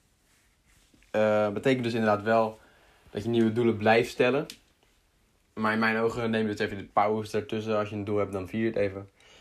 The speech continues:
Maar je blijft iedere keer een nieuw doel stellen, waardoor je net een stapje verder komt en weer verder komt en weer verder komt. Ehm, en al doe je elke dag net één dingetje,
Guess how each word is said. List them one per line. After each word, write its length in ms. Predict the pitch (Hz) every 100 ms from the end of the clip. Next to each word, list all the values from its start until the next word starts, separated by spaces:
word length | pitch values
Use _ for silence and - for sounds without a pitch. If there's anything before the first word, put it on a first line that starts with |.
| -
Maar 140 | 107 107
je 100 | 107
blijft 500 | 104 123 143 160 -
iedere 260 | 147 131
keer 300 | 131 123 113
een 80 | 117
nieuw 180 | 117 113
doel 220 | 113 113
stellen, 240 | 113 113
waardoor 280 | 107 104 101
je 140 | 101 101
net 300 | 120 131 -
een 80 |
stapje 260 | - 120 113
verder 220 | 110 107
komt 240 | 104 101 -
en 80 |
weer 120 | 101 98
verder 240 | 98 98
komt 280 | 98 95 -
en 80 | 101
weer 100 | 95
verder 220 | 95 92
komt. 300 | 139 131 - _ _ _ _ _ _ _ _ _ _ _ _ _ _
Ehm, 680 | - - 117 110 107 107 110 - _ _ _ _ _ _ _ _
en 140 | 120 131
al 120 | 143
doe 160 | 151 160
je 100 | 131
elke 220 | 147 143
dag 440 | 139 143 - - _ _ _ _ - _
net 220 | 131 143 -
één 240 | 160 170
dingetje, 440 | 175 165 170 175